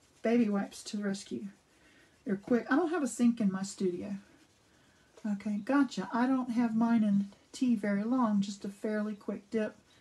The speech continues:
to give a base layer of color. Oh, that could work.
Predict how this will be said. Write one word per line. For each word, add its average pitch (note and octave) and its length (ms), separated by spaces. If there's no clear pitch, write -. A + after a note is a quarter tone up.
to G#3 60
give G3+ 180
a F#3+ 60
base G3 400
layer F#3+ 300
of G3+ 160
color. C#4+ 480
Oh, A#4 200
that A3+ 200
could F#3+ 240
work. A#3 240